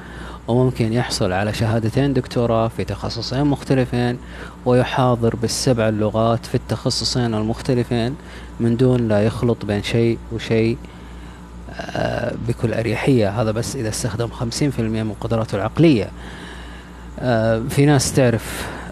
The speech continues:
ثلاث لغات، أربع لغات، خمس لغات، آه، وحتى لو كان عندهم، آه، شوي منها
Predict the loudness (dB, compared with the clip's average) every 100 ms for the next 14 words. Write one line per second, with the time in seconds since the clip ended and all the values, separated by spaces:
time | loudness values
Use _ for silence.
0 | -2 2 2 2 2 2 2 0 -4 -2
1 | -2 0 2 2 0 -4 -4 -2 0 2
2 | 0 -4 -14 -14 -16 -16 -10 -4 -2 0
3 | 2 2 4 4 4 2 2 2 0 0
4 | -2 -4 -6 -6 -4 -4 -6 -8 -8 -4
5 | 2 4 4 4 0 0 -2